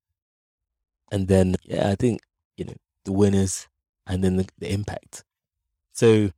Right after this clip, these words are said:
I mean, you say you get a normal job, but it's like, you know, what does that even mean in the media, in the media age now? Let alone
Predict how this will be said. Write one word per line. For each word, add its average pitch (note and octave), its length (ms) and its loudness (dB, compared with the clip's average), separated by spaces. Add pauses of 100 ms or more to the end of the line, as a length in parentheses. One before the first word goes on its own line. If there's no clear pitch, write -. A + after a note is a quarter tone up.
(1160)
I A2+ 40 -12
mean, A#2 100 0
you C#3+ 60 2
say C3 140 2
you B2 80 4
get A#2 160 6
a A#2 40 -4
normal A2+ 240 0
job, C3+ 240 2
but F#2 100 -2
it's - 140 -4
like, F2+ 220 -6
you F2 100 -14
know, - 60 -16
what G#2+ 140 2
does A2 80 2
that - 120 2
even F2 200 -6
mean G#2+ 220 -4
in F2 60 -6
the F2 60 -8
media, F2+ 260 -10
in E2+ 140 -10
the F2 120 -10
media F#2 240 -6
age F2 160 -8
now? F#2 200 -4
Let B2+ 220 8
alone A2 500 4